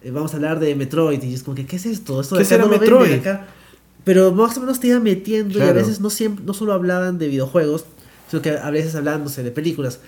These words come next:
Speaker 1: Por ejemplo, la primera vez que yo me enteré que existía El Señor de los Anillos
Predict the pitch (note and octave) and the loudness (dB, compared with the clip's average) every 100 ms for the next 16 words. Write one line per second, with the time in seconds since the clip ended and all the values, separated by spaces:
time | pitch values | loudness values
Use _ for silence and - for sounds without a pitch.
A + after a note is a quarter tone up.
0 | - _ - C#3+ C3+ D#3+ E3 D3 D3+ E3+ | -20 _ -8 -6 -4 -2 -2 0 0 0
1 | F3+ F#3 F#3 E3+ D#3+ E3 E3 D3 D3+ D3+ | 2 0 -4 -2 0 0 -2 -2 -2 -4
2 | C#3 C#3+ C3+ D#3+ D3 C3+ C3+ C#3 C3+ C#3 | -6 -10 -6 -6 -4 -6 -6 -6 -6 -4
3 | C3+ C3 | -4 -6